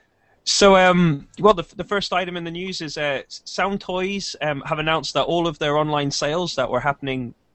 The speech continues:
today on, on Monday are all, um, all of it, all, all of the profit are, is being donated to the, uh, uh, Hurricane Sandy relief efforts.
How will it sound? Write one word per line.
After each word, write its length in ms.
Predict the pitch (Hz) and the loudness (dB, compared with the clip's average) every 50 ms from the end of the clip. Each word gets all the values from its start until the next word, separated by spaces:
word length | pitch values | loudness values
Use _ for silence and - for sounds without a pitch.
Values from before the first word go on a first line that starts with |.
| _ _ - | _ _ -10
today 580 | - 135 123 143 139 127 120 123 143 170 160 - _ _ _ _ _ - | -10 -6 -2 0 0 2 2 2 0 -2 -4 -10 _ _ _ _ _ -2
on, 360 | 120 120 120 117 110 101 90 - _ | 0 0 2 0 -2 -6 -8 -2 _
on 100 | 127 135 | 4 6
Monday 380 | 135 147 156 151 147 151 151 143 - - - - - - _ | 8 8 8 6 6 4 4 0 -2 -10 -14 -18 -20 -2 _
are 120 | 139 147 | 6 8
all, 420 | 165 180 175 175 170 165 156 139 - | 8 8 10 8 8 8 6 4 4
um, 280 | 143 139 135 135 135 - _ _ _ _ _ _ _ | 4 6 6 4 2 0 _ _ _ _ _ _ _
all 180 | 156 180 190 185 | 6 6 6 6
of 80 | 175 160 | 4 -2
it, 180 | 160 147 - _ _ - - - _ | -2 -4 -4 _ _ -20 -20 -14 _
all, 140 | - 151 151 | -8 -8 -4
all 200 | - 170 170 175 | -4 -2 -2 0
of 80 | 165 | -2
the 60 | - 135 | -2 -4
profit 360 | - - 165 170 - 165 139 | -2 -2 -2 -2 -4 -6 -4
are, 180 | 135 135 135 131 | -4 -2 -4 -4
is 180 | 135 - 123 | -6 -8 -12
being 220 | - - 147 143 135 | -8 -6 -6 -6 -4
donated 480 | 135 143 143 147 147 147 143 147 139 | -4 -4 -2 0 -2 0 -2 -4 -6
to 160 | - - 147 | -6 -8 -8
the, 220 | 135 135 135 135 131 | -6 -4 -4 -2 -2
uh, 240 | 127 123 123 117 95 - _ _ _ _ _ | 0 0 -2 -2 -4 -8 _ _ _ _ _
uh, 120 | 110 123 127 | -6 -6 -4
Hurricane 440 | 123 156 156 151 - 160 151 143 135 | -4 -4 -6 -4 -4 -4 -6 -4 -4
Sandy 540 | - - 151 156 160 156 160 160 151 143 - | -4 -4 -4 -4 -4 -6 -8 -8 -10 -12 -14
relief 420 | 127 127 143 143 151 196 202 - - | -8 -8 -6 -4 -6 -8 -8 -10 -14
efforts. 440 | - - _ - - - - - | -14 -14 _ -20 -20 -18 -18 -20